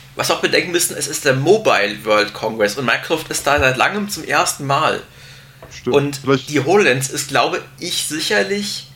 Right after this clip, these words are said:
Speaker 1: noch nicht ein Gerät, was so richtig m-, mobil, ähm, ist.
Speaker 2: Mhm.
Speaker 1: Deswegen
Speaker 2: Aber vielleicht
Speaker 1: Ja?
Speaker 2: Ja. Ja, das ist, ist richtig, aber vielleicht kommt ja wirklich so ein Cortana-Lautsprecher, weil Office, ich glaub,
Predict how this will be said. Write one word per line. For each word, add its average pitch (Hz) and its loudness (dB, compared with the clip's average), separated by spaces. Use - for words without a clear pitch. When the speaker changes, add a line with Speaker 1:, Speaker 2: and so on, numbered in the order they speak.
Speaker 1:
noch 156 -2
nicht 196 -2
ein 180 -2
Gerät, 151 0
was 147 -2
so 151 -4
richtig 160 -2
m-, 156 -6
mobil, 156 -6
ähm, 113 -4
ist. - 0
Speaker 2:
Mhm. 120 0
Speaker 1:
Deswegen 127 4
Speaker 2:
Aber 135 8
vielleicht 123 0
Speaker 1:
Ja? 135 2
Speaker 2:
Ja. 113 -8
Ja, 135 4
das 113 -12
ist, 123 -8
ist 113 -8
richtig, 131 -2
aber 113 4
vielleicht 123 4
kommt 131 -4
ja 127 0
wirklich 143 0
so 110 0
ein 104 0
Cortana-Lautsprecher, 110 0
weil 107 4
Office, 135 0
ich 110 0
glaub, 117 2